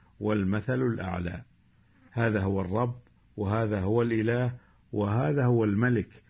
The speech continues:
الذي يستحق العبادة وحده. خلقنا في أحسن تقويم، وأسكننا في أرضه، ودر علينا نعمه التي لا تعد ولا تحصى، واستضافنا في بطن الأم تسعة أشهر،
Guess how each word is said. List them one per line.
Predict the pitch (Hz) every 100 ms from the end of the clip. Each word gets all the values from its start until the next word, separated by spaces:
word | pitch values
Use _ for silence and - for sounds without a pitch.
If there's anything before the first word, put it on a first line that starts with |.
| _ -
الذي | 110 101 95 95
يستحق | 90 - 104 120 123 107
العبادة | 95 95 95 107 98 87
وحده. | 85 107 - 113 123 123 - _ _
خلقنا | - 101 101 - 101 95
في | 85 104
أحسن | 98 - 110 95
تقويم، | - 98 - 113 131 - - -
وأسكننا | 98 95 - 117 107 104 98
في | 104 98
أرضه، | 117 123 131 123 - _ -
ودر | 104 95 110 110 101
علينا | 92 98 110 107 98 95 85
نعمه | 82 92 117 123 113 107
التي | 104 98 107 123 98
لا | 107
تعد | 107 107 113 107
ولا | 107 101
تحصى، | 95 120 123 - 135 135 - - - _
واستضافنا | 120 110 - 107 104 90 98 92
في | 98
بطن | 107 117 110
الأم | 110 110 104
تسعة | 92 107 - 113 107
أشهر، | 107 113 - 143